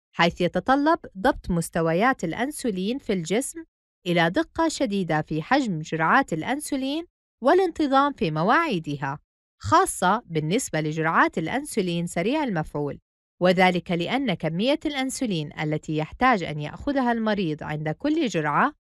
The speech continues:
قد تختلف اعتمادا على نسبة السكر في الدم في ذلك الوقت، بالإضافة إلى كمية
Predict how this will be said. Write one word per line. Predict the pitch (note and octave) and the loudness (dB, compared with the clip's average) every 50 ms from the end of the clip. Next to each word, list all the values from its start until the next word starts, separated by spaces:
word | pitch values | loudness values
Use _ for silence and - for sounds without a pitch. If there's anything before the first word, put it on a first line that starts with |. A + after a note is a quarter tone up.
| _ _ _ - | _ _ _ 0
قد | - F#4 | 0 0
تختلف | - _ - D4+ - - - G3+ F3+ F#3+ A#3 D4+ - - | 0 _ 0 0 0 0 0 0 2 2 2 0 -2 -4
اعتمادا | - F3 E3 D#3+ - E3+ E3+ G3 A3 B3 B3 B3+ B3+ B3+ B3 | -4 -4 -4 -4 -4 -2 0 2 4 4 4 2 0 0 0
على | F3+ D#3+ D#3+ D#3 D3+ D#3 | -2 -2 -2 -2 -2 -2
نسبة | F#3 C4+ - - - D#4 D4+ D4+ | -2 -2 -4 -2 -4 -4 -2 -4
السكر | C#4 - - C#4 - - - A#3+ A#3 | -6 -6 -6 -10 -6 -2 0 0 0
في | - - A#3+ | 0 -2 -4
الدم | G3+ F#3 G3 G#3 A3 A3 G#3+ | -2 0 2 2 2 2 0
في | - F#3+ D3+ | -2 -4 -4
ذلك | D3+ D#3 D3 D3 E3 F#3 - D#4 | -2 -2 -2 -2 -2 -2 0 0
الوقت، | F4 F4 D4+ F3+ D3 - - - _ _ _ _ _ _ _ _ _ _ - | 2 2 2 0 -2 -4 -6 -20 _ _ _ _ _ _ _ _ _ _ -2
بالإضافة | E3 E3 D#3+ C#3+ E3+ E3 G#3+ A#3 C4+ C4+ - D4+ B3+ | 0 0 0 0 0 2 4 4 4 4 4 2 2
إلى | F3 E3 D#3+ D#3 | 2 2 -2 -2
كمية | - - D#3+ F3+ A3+ D4+ D4+ A3+ | -2 -2 -4 -2 -2 0 0 -2